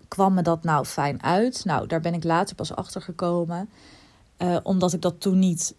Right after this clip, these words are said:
wilde zien of durfde te zien of niet helemaal eerlijk over was naar mezelf.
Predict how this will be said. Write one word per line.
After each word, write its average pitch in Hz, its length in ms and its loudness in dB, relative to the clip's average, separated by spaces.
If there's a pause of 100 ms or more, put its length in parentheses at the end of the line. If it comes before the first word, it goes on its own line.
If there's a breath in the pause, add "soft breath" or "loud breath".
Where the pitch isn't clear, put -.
wilde 185 440 2
zien 170 400 0
of 156 160 -6
durfde 175 360 0
te 175 140 -6
zien 165 460 -2
of 147 180 -6
niet 170 220 -2
helemaal 156 400 -2
eerlijk 196 360 2
over 175 300 0
was 165 200 -2
naar 156 200 -2
mezelf. 175 600 2